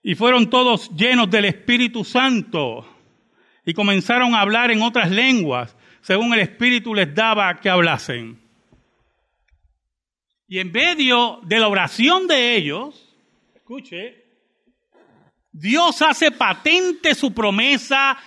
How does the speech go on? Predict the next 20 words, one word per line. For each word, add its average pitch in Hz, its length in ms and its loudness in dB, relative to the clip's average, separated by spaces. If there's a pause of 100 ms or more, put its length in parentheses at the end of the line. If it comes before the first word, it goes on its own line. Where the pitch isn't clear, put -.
(140)
de 208 160 -2
la 190 120 0
llegada 240 480 0
del 214 140 -2
Espíritu 269 580 -2
Santo 294 440 -2
a 214 60 -2
sus 202 220 -8
vidas, 262 520 0 (720)
de 220 100 0
la 240 140 2
llenura 262 560 4
del 226 160 -2
Espíritu 254 480 -4
Santo, 294 640 0 (160)
del 262 340 0
bautismo 247 920 -2
del 156 140 -16
Espíritu 143 440 -16
Santo, - 480 -20